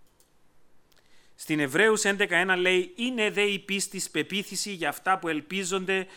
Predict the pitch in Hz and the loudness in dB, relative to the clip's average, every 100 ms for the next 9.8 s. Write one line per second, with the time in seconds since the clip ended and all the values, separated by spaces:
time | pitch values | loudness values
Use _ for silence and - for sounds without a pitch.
0 | - - 156 156 151 226 214 180 - 185 | -20 0 4 6 8 8 6 4 0 -2
1 | 170 - - 151 156 160 175 175 175 165 | -4 -12 -6 0 2 6 6 8 4 2
2 | 165 160 - - - 143 151 165 160 - | 2 0 -4 -16 -10 0 4 4 2 -8
3 | 139 151 156 139 110 110 101 - _ - | -4 0 0 -4 -14 -16 -20 -20 _ -20
4 | - _ _ _ _ - - - - - | -20 _ _ _ _ -20 -20 -20 -8 -2
5 | 214 214 - 165 139 208 233 180 147 135 | -2 -2 -6 -8 -2 -2 -2 -6 -8 -10
6 | 143 - 202 - 165 143 - 123 - - | -10 -10 -8 -8 -10 -12 -14 -12 -12 -14
7 | - _ _ _ - 151 - 147 147 - | -20 _ _ _ -14 -14 -12 -10 -10 -14
8 | - 143 123 175 190 185 160 147 143 135 | -20 -18 -10 -8 -8 -10 -10 -10 -10 -14
9 | - 127 - 131 110 123 165 | -12 -12 -10 -10 -10 -8 -10